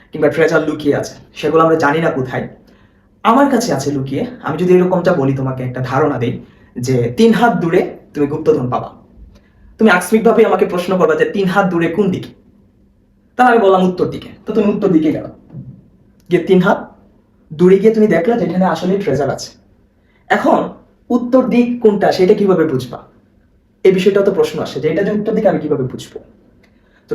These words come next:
ট্রেজার খুঁজতে হলে কিংবা গুপ্তধন খুঁজতে হলে আমাদেরকে এই বোর্ডটাকে একটা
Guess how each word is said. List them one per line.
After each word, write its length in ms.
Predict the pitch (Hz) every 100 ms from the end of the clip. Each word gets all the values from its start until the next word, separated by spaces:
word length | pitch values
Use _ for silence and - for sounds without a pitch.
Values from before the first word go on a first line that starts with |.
| 156
ট্রেজার 280 | 175 196 220
খুঁজতে 240 | 214 - -
হলে 180 | 117 117 - - _ -
কিংবা 260 | 160 156 143 - - 165
গুপ্তধন 380 | 165 180 160 190
খুঁজতে 220 | 185 - 139
হলে 160 | 139 151 - - - -
আমাদেরকে 420 | 180 190 214 214 117 - - _ _ 208
এই 60 | 214 170
বোর্ডটাকে 440 | 180 180 220 247 208
একটা 160 | -